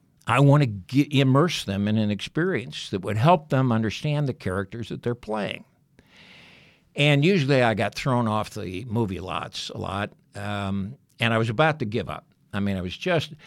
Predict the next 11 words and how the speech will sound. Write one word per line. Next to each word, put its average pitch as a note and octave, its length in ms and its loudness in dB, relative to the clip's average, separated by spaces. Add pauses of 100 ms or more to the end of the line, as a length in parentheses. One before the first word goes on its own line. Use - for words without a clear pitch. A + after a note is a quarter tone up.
(100)
I'd B2+ 180 0
learned F3 360 0
to C3+ 120 -2
read A#2 320 0
the G#2 80 -2
trade G2+ 400 0
papers, - 640 -8
Daily A#2 340 2
Variety G2 800 -4
and, F2+ 380 -12
uh, G2 220 -12